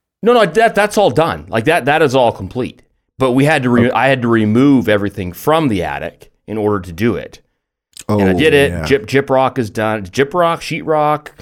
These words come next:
Speaker 1: drywall, whatever you call it. It's all sealed up.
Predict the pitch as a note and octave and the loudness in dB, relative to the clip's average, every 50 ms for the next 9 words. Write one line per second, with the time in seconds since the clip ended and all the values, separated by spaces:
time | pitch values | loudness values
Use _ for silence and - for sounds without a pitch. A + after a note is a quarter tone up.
0 | - - - A2+ A2 B2 C3 C3 B2+ B2+ B2+ C3 A#2+ B2+ B2+ B2+ A#2 G#2+ F#2 E2+ | -16 -8 -4 -2 0 0 0 0 0 0 0 0 0 0 0 -2 -2 -2 -4 -10
1 | - F2+ D#2 C#2 D2+ D#2 - _ - C3 C#3+ D#3+ D#3 - - E3 D#3 C#3+ B2+ B2+ | -10 -12 -10 -10 -10 -10 -12 _ -6 -2 -2 -2 -2 -2 -2 -2 0 2 2 2
2 | B2 B2 B2 - | 2 0 -2 -6